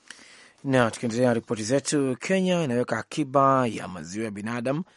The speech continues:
ili kupunguza vifo vya watoto wachanga na kuwa ni taifa la pili barani Afrika kufungua kituo cha kuhifadhi maziwa au maarufu kama milk bank kwa ajili ya watoto wenye kuhitaji.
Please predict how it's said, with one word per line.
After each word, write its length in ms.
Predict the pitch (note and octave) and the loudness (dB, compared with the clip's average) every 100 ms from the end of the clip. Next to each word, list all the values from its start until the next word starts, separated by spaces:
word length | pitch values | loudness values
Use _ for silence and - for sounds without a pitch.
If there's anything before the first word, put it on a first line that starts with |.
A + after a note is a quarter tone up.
| _ _ - | _ _ -14
ili 300 | G2+ A#2+ C3 | -4 -2 -2
kupunguza 500 | - C3 C3 C3+ A#2 | -2 -4 -2 -2 0
vifo 580 | E3 G3+ - C#3 F3+ | 0 -2 -2 2 2
vya 180 | E3+ A2+ | 2 -4
watoto 320 | - C3+ B2+ | -6 -10 -8
wachanga 540 | C#2+ C2+ - F#3 A#2+ F#2 - _ _ _ | -10 -6 -4 -2 -2 -6 -10 _ _ _
na 100 | G2+ | -10
kuwa 200 | - C#3+ | 4 4
ni 60 | B2+ | 6
taifa 300 | D3 C#3 A2 | 0 0 -6
la 100 | F#2+ | -6
pili 400 | - F#3 E3 D#3+ | -4 -2 -2 -2
barani 280 | B2 G2 | -2 -4
Afrika 520 | D2+ - D3 - C3 A#2+ _ _ - | -8 -8 -8 -2 -2 -2 _ _ -20
kufungua 400 | - G#2+ A#2+ B2 | -12 -6 -4 -4
kituo 420 | - - D#3+ C#3+ | -8 -2 0 0
cha 160 | - | -4
kuhifadhi 520 | C#3 A#2+ - C3 B2+ B2+ | -8 -8 -2 -2 0 -2
maziwa 500 | A#2+ A2+ E3+ - - _ _ _ | -2 -2 -2 -2 -8 _ _ _
au 180 | - - | -12 -8
maarufu 440 | G#2+ A2 C#3 - A#2+ | -4 0 -2 -4 -6
kama 220 | B2+ A#2+ | -4 -2
milk 340 | B2+ C#3 - | -2 -4 -4
bank 320 | C3+ D#3+ - - _ _ _ | -4 -4 -4 -18 _ _ _
kwa 160 | - F3+ | -2 0
ajili 260 | E3+ C3+ G#2 | 0 -2 -4
ya 60 | |
watoto 580 | F#2+ - D#3+ - B2 A2+ | -4 -2 -2 -2 -4 -4
wenye 260 | D#3 C#3 A#2+ | -4 -4 -6
kuhitaji. 680 | - F2 - C#3 C3 E2 | -12 -12 -6 -6 -6 -8